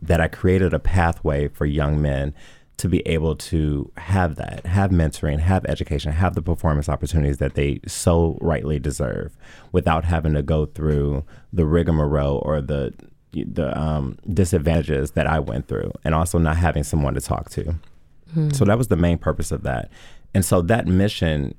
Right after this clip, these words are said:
Speaker 1: is within me. It carries everywhere that I go. So moving into Madison and moving into this position as the artistic director of Madison Ballet, it is simply just to give opportunities to those who do not have,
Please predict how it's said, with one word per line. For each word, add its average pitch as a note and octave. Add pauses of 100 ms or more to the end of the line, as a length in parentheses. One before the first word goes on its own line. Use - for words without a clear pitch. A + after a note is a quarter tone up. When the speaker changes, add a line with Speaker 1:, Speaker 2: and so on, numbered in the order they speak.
(120)
Speaker 1:
is E2
within E2
me. C#2
It -
carries D#2+
everywhere D2
that C2
I B1
go. B1 (300)
So F2
moving F2+
into D#2
Madison D#2
and D2+
moving D2+
into D2
this C#2+
position C#2+ (140)
as C#2
the C2+
artistic D2
director C#2+
of C2+
Madison C#2+
Ballet, D#2 (800)
it A2+
is A2+
simply A2+
just F#2
to F2
give D#2+
opportunities C#2+
to E2
those C#2+
who D2+
do C2+
not C2
have, C#2